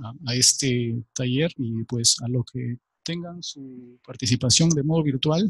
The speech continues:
siempre está el link que tienen, eh, que dar una, un clic para poder entrar a, a emitir una opinión, este, y luego de ello se registra sus datos para poder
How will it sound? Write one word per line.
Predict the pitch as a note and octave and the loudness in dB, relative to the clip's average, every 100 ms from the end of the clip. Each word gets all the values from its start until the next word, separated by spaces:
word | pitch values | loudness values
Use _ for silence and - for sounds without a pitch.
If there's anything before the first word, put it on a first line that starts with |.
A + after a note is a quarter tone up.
| - | -2
siempre | - D3 C#3+ C#3 | -2 0 0 0
está | - D3 | -2 -4
el | C#3 | -2
link | D3+ G3 G#3+ - _ _ _ _ - | 2 2 0 -8 _ _ _ _ -10
que | D3 | -6
tienen, | C#3 D#3 D#3 E3 D#3 _ _ - | -2 0 0 -2 -6 _ _ -12
eh, | C#3 B2+ B2 A#2+ - | -8 -6 -8 -12 -16
que | B2 A#2+ | -18 -16
dar | A#2+ D3 D3 | -10 -8 -6
una, | D3 C#3+ C#3 | -4 -2 -2
un | C3+ B2 B2 B2+ E3+ C3+ | -2 -2 -4 -2 0 2
clic | D#3+ F3+ - | 2 2 -2
para | C3+ A#2+ | -2 -2
poder | C3+ C3 C3+ | 0 -2 0
entrar | C3+ B2+ C3+ C3 | -2 -2 -2 -2
a, | B2+ A#2 G#2+ - - | -2 -4 -6 -12 -10
a | B2 A#2+ | -4 0
emitir | A#2+ G#2+ B2+ | 0 0 0
una | C#3 | 0
opinión, | C#3+ F#3+ G#3 G3+ F3 D#3 | 2 2 2 2 0 -2
este, | B2+ - - C3 C#3 | 0 -2 -2 -6 -2
y | C3+ | 2
luego | C3+ C#3 C#3 C3 | 4 6 6 6
de | C3 | 4
ello | C3 C#3 | 4 4
se | - | 4
registra | A#2 - B2+ - C3+ | 2 -2 0 2 2
sus | C3 | 2
datos | C#3+ C3+ F3 - - | 2 0 2 2 0
para | A#2 | -6
poder | A2+ A#2 A#2+ B2 | -6 -2 0 0